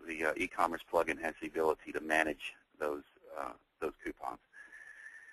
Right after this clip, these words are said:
Um, you select the username, password, you enter all your personal information, uh, billing information. And then it gives you the ability to pay by either Visa,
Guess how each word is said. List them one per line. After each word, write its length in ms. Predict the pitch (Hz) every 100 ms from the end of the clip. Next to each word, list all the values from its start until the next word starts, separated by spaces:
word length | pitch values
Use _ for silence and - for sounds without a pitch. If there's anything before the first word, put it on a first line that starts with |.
| - _
Um, 560 | - 90 85 82 82 90 -
you 100 | 90 -
select 320 | 107 104 -
the 100 | 101
username, 480 | 98 98 95 95 92
password, 500 | 85 85 - 85 - _ _
you 140 | - 80
enter 160 | 85
all 120 | 80 82
your 120 | 82
personal 400 | - 82 - 78
information, 580 | 78 80 78 76 - 78 _ - - - - _ 78
uh, 60 | 76
billing 240 | 92 90 85
information. 640 | 78 76 73 69 - 71 - _ - -
And 160 | 80 87
then 100 | 95
it 100 | 107
gives 220 | 107 92
you 120 | 92
the 80 | 87
ability 520 | 82 87 87 - 87 - -
to 260 | 85 78 - _ -
pay 340 | 95 73 78 _ _ _ -
by 180 | 76
either 380 | 73 80 76 69 -
Visa, 360 | 82 85 80